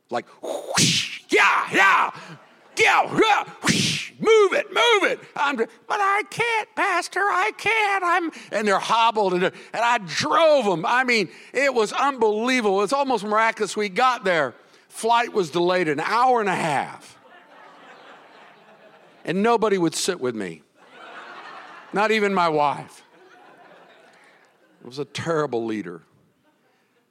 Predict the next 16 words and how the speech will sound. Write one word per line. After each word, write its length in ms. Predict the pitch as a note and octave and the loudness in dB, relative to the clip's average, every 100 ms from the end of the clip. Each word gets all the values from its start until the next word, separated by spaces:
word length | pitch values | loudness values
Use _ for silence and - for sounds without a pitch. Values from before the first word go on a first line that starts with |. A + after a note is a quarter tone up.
| _ | _
When 240 | - C#3 D#3+ | -10 -6 -4
you 140 | A#3 | -4
tr-, 240 | - - - | -6 -10 -6
when 180 | C#3+ | -4
you're 160 | F#3 D4 | -4 -6
trying 400 | - A#3 G#3+ G3+ | -6 -6 -4 -4
to 60 | D#3+ | -6
get 360 | D3 F3 B2 | -6 -6 -6
God 380 | A#2+ C#3+ D3 D#3 | -4 0 0 -4
to 80 | B2+ | -8
catch 400 | - C#3 - - | -6 -8 -6 -6
up 220 | C#3 - | -6 -6
to 80 | A#2 | -6
what 240 | A#2 C3 | -4 -4
you're 160 | B2 C3 | -6 -6
doing, 460 | A#2+ C3+ C#3 C#3+ | -4 -2 -4 -8